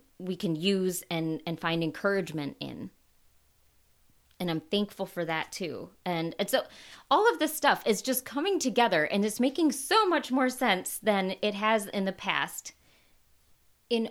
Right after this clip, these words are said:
all those weeks of training, as the mileage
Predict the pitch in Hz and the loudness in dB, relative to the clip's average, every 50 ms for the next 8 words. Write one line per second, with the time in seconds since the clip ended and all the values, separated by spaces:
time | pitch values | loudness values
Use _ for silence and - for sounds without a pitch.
0 | - - 226 226 233 269 269 311 320 311 285 - - 190 180 180 170 - - - | -2 -2 0 0 0 0 0 0 -2 -2 -2 -4 -6 -8 -8 -8 -8 -8 -12 -14
1 | - - - - - _ _ _ _ _ - 196 180 170 175 - - - - 170 | -14 -14 -16 -18 -20 _ _ _ _ _ 0 0 0 0 -2 -8 -12 -8 -6 -6
2 | 165 156 151 143 139 151 165 196 185 - _ _ _ _ _ _ _ _ _ _ | -4 -4 -4 -4 -6 -8 -8 -10 -12 -14 _ _ _ _ _ _ _ _ _ _
3 | _ _ _ _ _ _ _ _ _ _ _ _ _ _ _ _ _ _ _ _ | _ _ _ _ _ _ _ _ _ _ _ _ _ _ _ _ _ _ _ _
4 | _ _ _ _ _ _ _ - 196 190 185 - - 185 185 196 196 196 208 220 | _ _ _ _ _ _ _ -2 -2 -2 -2 -4 -4 -2 0 2 2 2 2 2
5 | 220 220 208 190 185 185 175 170 - - | 2 2 2 2 0 0 -2 -2 -6 -8